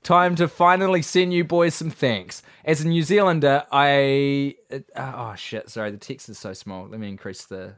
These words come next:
I really need to get some glasses. Maybe that's what <laughs> you use the money for. "I'm a New Zealander, and I stumbled upon your podcast around the start of last year. I honestly can't remember how I heard about it. I just remember thinking what an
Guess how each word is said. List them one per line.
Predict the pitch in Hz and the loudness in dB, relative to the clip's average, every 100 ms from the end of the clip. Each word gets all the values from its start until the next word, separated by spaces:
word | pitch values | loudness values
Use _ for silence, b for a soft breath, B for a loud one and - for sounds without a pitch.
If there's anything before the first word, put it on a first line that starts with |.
| - | -20
I | |
really | 107 127 156 | -20 -16 -12
need | 147 | -14
to | - | -14
get | 92 | -18
some | - 80 | -18 -16
glasses. | 71 82 - 80 - _ b b b - | -14 -14 -14 -18 -20 _ b b b -10
Maybe | 131 160 | -6 -4
that's | 123 135 | -6 -4
what | 135 | -2
<laughs> | 123 - | 0 2
you | 185 - | 0 2
use | 202 - | -4 -4
the | 131 | -8
money | 117 120 | -6 -6
for. | 113 - B B B B | -6 -8 B B B B
"I'm | 202 262 | 2 4
a | |
New | 254 208 | 2 4
Zealander, | 202 220 220 190 139 | 4 4 4 4 4
and | 165 | 4
I | 175 | 2
stumbled | - 208 208 | 2 2 2
upon | 196 180 185 | 0 0 0
your | 170 | 0
podcast | 147 170 165 175 151 - | 0 -2 2 2 2 0
around | 139 151 151 | 0 2 2
the | 123 | -2
start | - 143 143 131 | -2 2 2 2
of | 107 | 0
last | 127 131 123 127 | 2 2 -2 -4
year. | 127 104 82 | -2 0 0
I | 117 | -2
honestly | 117 175 190 165 139 | 0 0 -2 -4 -4
can't | 151 151 147 | -2 -2 -2
remember | 151 139 | -2 0
how | 135 135 | 2 2
I | 123 | 2
heard | 151 185 | 2 0
about | 110 104 107 | 0 0 0
it. | 120 | 0
I | 107 | -2
just | 131 185 175 | -2 -2 -2
remember | 175 147 | -4 -4
thinking | - 165 147 147 | -2 -4 -4 -2
what | |
an | 135 | -2